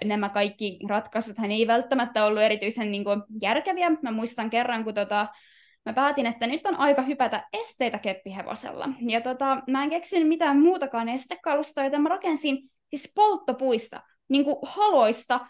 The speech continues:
jonkun <laughs> aivan jäätävän kasan. Ja olin silleen, että okei, tää on, niinku, nyt ihan validi este.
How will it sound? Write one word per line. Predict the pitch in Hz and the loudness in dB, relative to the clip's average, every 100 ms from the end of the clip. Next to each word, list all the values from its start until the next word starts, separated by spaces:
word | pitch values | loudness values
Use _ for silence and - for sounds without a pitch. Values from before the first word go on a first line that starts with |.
| _ | _
jonkun | 269 320 320 | 4 6 6
<laughs> | 403 | 10
aivan | 453 359 330 - | 10 10 2 2
jäätävän | 330 392 294 247 233 247 247 | 2 4 2 2 0 -2 0
kasan. | 302 330 320 320 - - - 269 | -2 0 0 0 -2 -20 -6 2
Ja | 277 | 4
olin | 285 | 4
silleen, | 294 277 | 2 2
että | |
okei, | 415 440 | 0 -2
tää | 415 370 | 2 4
on, | |
niinku, | 277 247 | 4 2
nyt | 233 233 | 0 0
ihan | 233 220 | -2 0
validi | 233 226 196 196 | 0 0 -2 -6
este. | 196 - 240 | -8 -10 -14